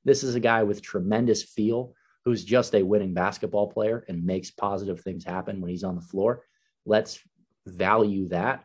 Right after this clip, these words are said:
and not concern myself too much with the nitty gritty, the mechanics, the, does it check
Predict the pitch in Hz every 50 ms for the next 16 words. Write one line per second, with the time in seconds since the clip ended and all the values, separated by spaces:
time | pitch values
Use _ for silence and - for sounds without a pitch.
0 | - 98 92 90 92 95 101 104 101 95 90 - _ _ _ _ - - 107 95
1 | - 110 101 95 98 95 92 87 - 107 95 90 - - - - - 123 113 107
2 | 107 98 98 92 - - 104 92 90 - - _ _ _ _ _ _ _ - 104
3 | 104 107 107 101 98 92 90 92 95 98 95 98 95 95 85 92 87 90 87 -
4 | - 95 95 92 92 92 90 85 87 - - - - 90 87 87 87 87 87 85
5 | 85 - _ _ _ _ - 110 - 101 92 - - - - 104 87 - - -